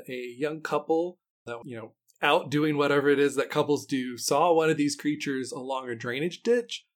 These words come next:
uh, but then they lost sight of it, uh, when it went underneath, uh, a bridge. Uh, and then a much more recent sighting was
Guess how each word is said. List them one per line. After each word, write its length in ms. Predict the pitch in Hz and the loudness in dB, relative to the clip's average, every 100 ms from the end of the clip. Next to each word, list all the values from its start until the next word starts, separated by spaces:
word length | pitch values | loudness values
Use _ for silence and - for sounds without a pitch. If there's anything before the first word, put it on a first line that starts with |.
| _ _ - | _ _ -12
uh, 180 | 127 120 | -8 -4
but 160 | 127 | -2
then 140 | 165 156 | 0 0
they 100 | 143 | -2
lost 320 | 135 151 - | 2 0 2
sight 240 | 151 139 | 2 2
of 80 | 135 | 2
it, 240 | 127 117 - - | 0 0 -4 -14
uh, 200 | 120 117 | -12 -10
when 200 | 110 127 | -8 -10
it 120 | 123 | -2
went 180 | 143 143 | -2 -2
underneath, 540 | 135 131 123 120 - _ | -6 -6 -8 -12 -14 _
uh, 300 | 120 113 - | -16 -16 -12
a 40 | 113 | -10
bridge. 600 | 120 113 95 127 - - _ _ _ - | -4 -4 -4 -10 -12 -12 _ _ _ -16
Uh, 220 | 113 117 | -12 -12
and 160 | - 131 | -12 -10
then 100 | 127 | -4
a 40 | |
much 320 | 143 135 - _ _ | -2 -2 -6 _ _
more 400 | 160 156 147 143 | -14 -10 -4 -2
recent 440 | 131 262 - 190 - | 2 2 2 -2 2
sighting 400 | 135 127 147 170 | 2 4 2 0
was 200 | 139 | 0